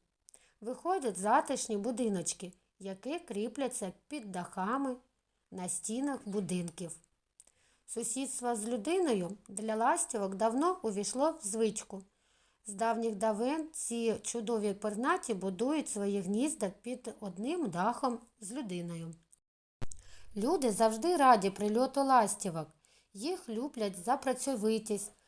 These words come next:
за те, що знищують масу шкідливих комах. І просто за веселе щебетання. А ще кажуть, що ластівки навесні тепло на крилах приносять. І це правда.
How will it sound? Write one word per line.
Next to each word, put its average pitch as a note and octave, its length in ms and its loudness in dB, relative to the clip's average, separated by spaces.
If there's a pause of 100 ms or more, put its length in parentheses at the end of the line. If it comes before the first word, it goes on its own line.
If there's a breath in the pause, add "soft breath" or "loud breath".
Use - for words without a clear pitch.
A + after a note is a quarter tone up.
(140 soft breath)
за F#3+ 180 -4
те, C#4+ 240 0
що A3 400 0
знищують G#3 920 0
масу A3+ 420 2
шкідливих G3 800 -2
комах. F#3 520 -4 (440 loud breath)
І B3+ 100 -8
просто D#4+ 460 0
за G#3 260 2
веселе C4+ 560 4
щебетання. F3 760 0 (640 soft breath)
А G3 100 -10
ще G4 220 -4
кажуть, G3 580 -2
що - 240 -4
ластівки G#3 640 0
навесні F#3+ 760 -2 (280 loud breath)
тепло D4 380 -2
на G3+ 160 0
крилах F#3 440 -2
приносять. G3+ 580 -4 (240)
І G3 100 -14
це C#4 240 -2
правда. E3 520 -4